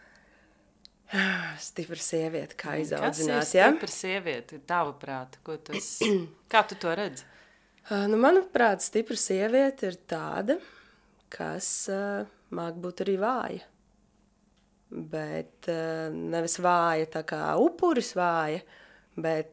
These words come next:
Speaker 1: ā, vienkārši tāda, kas prot paprasīt palīdzību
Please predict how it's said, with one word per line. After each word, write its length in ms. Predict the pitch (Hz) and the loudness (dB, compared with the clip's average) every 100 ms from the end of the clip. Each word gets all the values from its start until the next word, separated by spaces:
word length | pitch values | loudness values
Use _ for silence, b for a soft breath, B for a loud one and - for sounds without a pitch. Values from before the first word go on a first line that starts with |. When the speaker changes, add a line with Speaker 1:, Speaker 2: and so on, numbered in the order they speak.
| _ | _
Speaker 1:
ā, 180 | - 170 165 - - - - - - | 0 0 0 -8 -14 -16 -16 -16 -14
vienkārši 640 | - 185 190 160 - 156 151 147 - _ _ _ _ _ _ | -2 -2 0 -4 -6 -6 -6 -8 -12 _ _ _ _ _ _
tāda, 260 | 214 208 185 | 4 4 2
kas 340 | 175 - - - | -4 -4 -6 -14
prot 460 | - 208 196 175 - _ _ _ | -2 4 4 2 -4 _ _ _
paprasīt 440 | 156 170 - 156 - | -2 -2 -4 -8 0
palīdzību 720 | 160 170 254 262 320 330 311 | 4 4 4 2 0 -2 -4